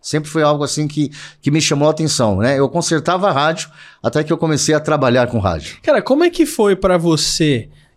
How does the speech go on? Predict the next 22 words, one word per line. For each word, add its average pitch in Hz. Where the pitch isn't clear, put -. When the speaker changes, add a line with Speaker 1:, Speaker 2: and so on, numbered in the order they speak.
Speaker 2:
isso 175
de 135
você 151
começar 180
a 277
trabalhar 196
com -
alguém 180
que -
você 185
admirava 165
ou 147
que 151
era 143
fã? 123
Speaker 1:
Eu 107
tive 151
várias 127
experiências, 104
Fê, 82
é, 101
porque 117